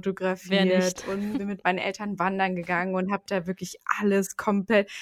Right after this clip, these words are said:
Speaker 2: also meine Eltern mussten teilweise so fünfzehn Minuten warten, weil ich wirklich bei jedem Stein gefühlt stehen
Speaker 1: Mhm,
Speaker 2: geblieben
Speaker 1: äh,
Speaker 2: bin.
Speaker 1: kennt man.
Speaker 2: Genau, aber mittlerweile wirklich Porträts und Hochzeiten und, um das grob zu fassen, alles, was mit Menschen zu tun hat.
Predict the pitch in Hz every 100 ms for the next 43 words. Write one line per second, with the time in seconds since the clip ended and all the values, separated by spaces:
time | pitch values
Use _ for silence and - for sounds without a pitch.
0 | - - 202 208 - 202 208 202 208 -
1 | 202 202 196 202 185 190 240 247 - 247
2 | 226 240 247 226 185 202 214 285 294 254
3 | 254 269 202 208 - 208 208 202 196 214
4 | 226 - 185 196 208 202 208 - 214 208
5 | 185 190 185 185 180 185 208 220 190 190
6 | 185 196 202 180 175 175 180 190 190 190
7 | 175 180 180 185 185 - 185 180 - 233
8 | - - 185 190 185 - 190 175 190 -
9 | - 180 170 175 175 175 170 175 170 170
10 | - 180 190 - - 226 - - 202 214
11 | 202 196 175 185 196 196 180 180 180 -
12 | 175 185 - 202 208 208 - 214 208 226
13 | 254